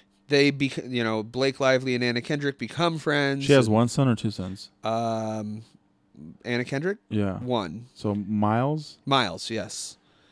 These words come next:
Speaker 2: Because her character is Stephanie.
Speaker 1: Stephanie, thank you. Yeah, he's looking it up on his phone. He's
Speaker 2: Yeah.
Speaker 1: a cheater.
Speaker 2: I'm,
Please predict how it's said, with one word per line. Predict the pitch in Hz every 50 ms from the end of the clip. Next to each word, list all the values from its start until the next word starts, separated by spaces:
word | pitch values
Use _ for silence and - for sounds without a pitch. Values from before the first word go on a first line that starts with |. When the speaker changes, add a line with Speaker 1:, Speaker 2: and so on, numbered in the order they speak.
| _ _ -
Speaker 2:
Because | 117 - - 110 113
her | 127 131 127
character | - - 135 127 120 - - 117 110
is | 104 -
Stephanie. | - - - 107 98 - - 87 80 80 - _ -
Speaker 1:
Stephanie, | - - - 185 175 - 147 117 98 92
thank | - 156 156 139 - -
you. | 95 - - _ _ _ - - - -
Yeah, | - 117
he's | 110 120 117 110
looking | 123 117 - - 101
it | 92
up | 92 95 -
on | 92 90
his | 95 -
phone. | - 117 104 90 98 - - - - - - - - _ _
He's | - - -
Speaker 2:
Yeah. | 107
Speaker 1:
a | 98
cheater. | - 123 110 98 101 110 -
Speaker 2:
I'm, | - 101 107